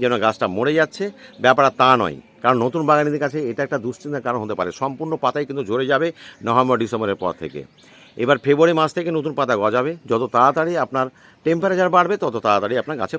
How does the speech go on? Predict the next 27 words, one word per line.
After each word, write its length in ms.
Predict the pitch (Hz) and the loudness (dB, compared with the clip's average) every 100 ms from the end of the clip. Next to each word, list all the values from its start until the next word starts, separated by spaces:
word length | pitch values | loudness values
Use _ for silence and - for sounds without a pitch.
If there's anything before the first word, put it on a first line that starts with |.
| - | -10
ফুল 140 | 95 82 | -8 -8
আসবে। 200 | 69 67 67 _ _ _ _ _ _ _ - 139 | -8 -10 -14 _ _ _ _ _ _ _ -6 -4
এই 60 | 147 | -2
হচ্ছে 200 | 165 185 143 | -4 -6 -6
নিয়ম। 220 | 85 73 69 _ _ _ _ _ _ - - - _ _ _ _ _ _ _ _ _ _ 123 | -8 -10 -14 _ _ _ _ _ _ -20 -20 -20 _ _ _ _ _ _ _ _ _ _ -10
একটুখানি 340 | - 135 160 156 - _ _ 117 | -8 -4 -4 -4 -8 _ _ -2
রোগ 100 | 120 - | -2 -2
পোকার 220 | 139 135 139 | -4 -2 -2
কথা 160 | 131 117 | -2 -2
বলি, 160 | 120 175 _ _ _ _ _ - | -4 -6 _ _ _ _ _ -4
এই 100 | 139 135 | 0 2
গাছের 220 | 139 160 | 2 0
রোগ 80 | 113 - | -2 -2
পোকা 140 | 123 120 | -4 -2
তেমন 200 | 104 101 82 | -2 -2 -4
হয় 120 | 92 | -4
না, 60 | 85 | -2
তবে 140 | 113 107 | -4 -4
হ্যাঁ, 160 | 92 69 - - | -6 -10 -8 -4
সবচেয়ে 340 | 117 - 175 | -4 -2 -4
যেটা 140 | 147 120 | -2 0
মারাত্মক 300 | 107 127 147 120 | 0 0 -4 -4
রোগ 80 | 104 | -4
পোকা 160 | 117 101 | -4 -4
হয় 100 | 123 | -4
সেটা 140 | 110 92 | -8 -8
হচ্ছে 200 | 95 - | -8 -10